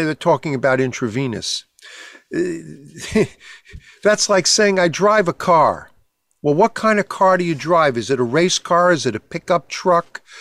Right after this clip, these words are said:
Is it an S U V? Is it a two-seater sports car? What is it that you're,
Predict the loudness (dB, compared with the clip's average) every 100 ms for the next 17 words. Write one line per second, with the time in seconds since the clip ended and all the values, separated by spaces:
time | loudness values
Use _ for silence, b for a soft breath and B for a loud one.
0 | B -8 -4 -2 0 0 0 -2 -4 -4
1 | -2 0 0 -2 -6 B B -4 0 0
2 | -2 -2 -2 0 -2 -2 -2 -4 -6 -2
3 | 0 0 -2 -2 2 2 0 B B -6
4 | 0 2 2 0 -2 0 -4 0 -2